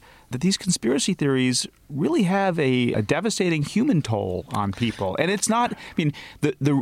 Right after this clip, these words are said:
the story of the riches stands for the story of so many other people out there who have become victims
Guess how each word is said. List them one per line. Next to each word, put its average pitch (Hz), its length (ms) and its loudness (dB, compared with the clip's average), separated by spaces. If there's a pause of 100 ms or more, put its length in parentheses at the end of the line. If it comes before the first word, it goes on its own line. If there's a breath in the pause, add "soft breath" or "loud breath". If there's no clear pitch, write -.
the 127 120 0
story 220 300 0
of 165 60 0
the 131 80 2
riches 123 680 0 (100)
stands 147 540 0
for 113 560 0 (260 soft breath)
the 120 120 2
story 123 680 2
of 113 160 0
so 160 280 2
many 156 200 2
other 160 220 2
people 117 340 0
out 107 220 -2
there 107 280 0
who 110 160 2
have 101 100 0
become 107 320 0
victims 101 540 0